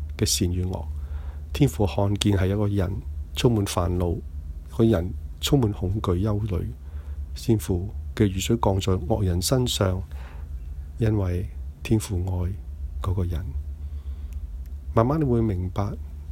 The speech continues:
好與惡唔 define 一個人，善與惡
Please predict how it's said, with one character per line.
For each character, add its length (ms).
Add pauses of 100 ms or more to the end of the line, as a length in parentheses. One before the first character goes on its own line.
(800)
好 220
與 180
惡 200 (100)
唔 100
define 380
一 60
個 120
人， 200 (1040)
善 260
與 140
惡 160